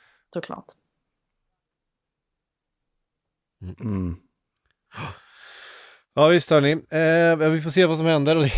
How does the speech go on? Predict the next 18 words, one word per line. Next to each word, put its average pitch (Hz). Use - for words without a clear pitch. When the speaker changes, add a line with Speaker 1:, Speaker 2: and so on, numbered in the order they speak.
Speaker 3:
<laughs> 147
det 143
är 165
ju 165
uppenbart, 143
vi 151
har 156
fyra 160
dagar 147
kvar 151
och 139
det 135
är 123
väldigt 135
mycket 143
fortfarande 135
som, 127
eh, 123